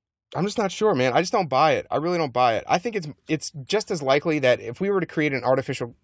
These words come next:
intelligence like that, that it would just shut itself back down. Like, you know, it would just stop working.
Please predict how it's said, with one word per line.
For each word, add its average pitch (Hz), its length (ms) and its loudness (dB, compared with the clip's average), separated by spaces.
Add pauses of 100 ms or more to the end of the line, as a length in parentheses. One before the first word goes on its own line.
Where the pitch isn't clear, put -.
(120)
intelligence 120 580 0
like 95 160 0
that, 92 260 -2 (600)
that 123 540 2
it 143 180 2
would 135 180 -4
just 127 520 -2
shut 135 240 0
itself 131 320 0
back 101 240 0
down. 90 320 -6 (100)
Like, - 220 -2 (240)
you 127 100 -4
know, 123 160 -2
it 135 100 -2
would 135 80 -4
just 127 140 -6
stop 127 280 2 (140)
working. 120 460 -4